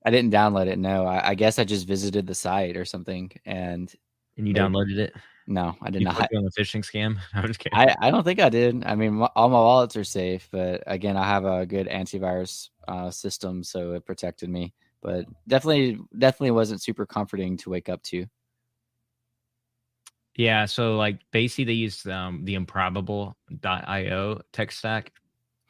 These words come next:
Speaker 2: Um, and, uh, they used to call it, like, spatial, ironically, but I think they changed the name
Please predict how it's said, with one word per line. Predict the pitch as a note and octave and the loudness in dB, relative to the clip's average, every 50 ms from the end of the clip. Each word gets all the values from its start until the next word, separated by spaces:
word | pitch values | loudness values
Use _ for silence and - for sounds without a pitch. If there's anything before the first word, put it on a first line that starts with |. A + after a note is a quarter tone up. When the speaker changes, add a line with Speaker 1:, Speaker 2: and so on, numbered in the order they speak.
| - - | -8 -4
Speaker 2:
Um, | - G#2+ G#2 G#2 G2+ F#2+ F#2+ - - | -2 0 0 0 0 -2 -4 -4 -4
and, | G2+ G#2+ G#2+ G#2 G2+ G#2 G#2 G2+ | -2 -2 0 0 0 -2 -2 -2
uh, | E2+ D2+ F#2+ F#2 F#2+ G2 | -4 -4 -4 -4 -4 -2
they | F#2 G#2+ A2 | 0 0 0
used | A2 G#2+ B2+ D3+ D3 - | 0 0 0 -2 -2 -4
to | G3 | -6
call | E3 - - C3+ C3 C3+ | -6 -2 -2 0 2 0
it, | A#2 - | 0 0
like, | E2+ F#2 F#2 - - - - | -2 -6 -6 -8 -12 -16 -16
spatial, | - - - - F2+ F#2+ F#2+ - - G2+ E2+ F2 E2+ F2 - _ - - | -16 -12 -8 -6 -4 -4 -4 -4 -6 -8 -8 -8 -10 -12 -16 _ -12 -8
ironically, | E2 F#2 F#2+ F#2 F#2 F2 F2 F2+ - - F#2+ F#2 | -4 -2 -2 -2 -2 -4 -4 -6 -6 -6 -6 -6
but | E2 F2+ F#2 | -4 -4 -4
I | F#2+ F#2 | -4 -4
think | A2 A2+ A2 | -6 -6 -4
they | A#2 G#2 | -4 -6
changed | - - G#2+ G2+ F#2 F#2+ F2+ - | -4 -4 -4 -4 -4 -6 -10 -10
the | - F#2 | -8 -6
name | F2+ F2 F2+ F#2 F2 E2+ | -4 -2 -2 -4 -4 -8